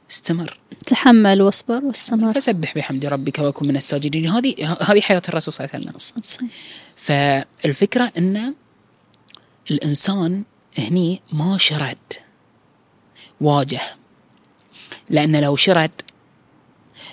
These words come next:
Speaker 1: "لا، لا، استانس، استانس." زين، لمتى بستانس؟ زين، لمتى أنا ما بحس بالحزن؟ لمتى أنا ما أبي أحس بالألم؟ أنت ما ردك بتحس بذي المشاعر،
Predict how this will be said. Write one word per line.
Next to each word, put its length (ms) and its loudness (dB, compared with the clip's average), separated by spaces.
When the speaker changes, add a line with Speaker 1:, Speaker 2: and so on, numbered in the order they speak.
Speaker 1:
"لا، 140 2
لا، 160 0
استانس، 580 0
استانس." 340 -2
زين، 200 -2
لمتى 220 -2
بستانس؟ 600 -6
زين، 200 2
لمتى 340 0
أنا 340 0
ما 140 2
بحس 260 0
بالحزن؟ 440 -6
لمتى 320 2
أنا 340 0
ما 120 0
أبي 340 -2
أحس 240 0
بالألم؟ 460 0
أنت 160 -2
ما 100 2
ردك 340 -2
بتحس 400 4
بذي 180 -4
المشاعر، 560 -6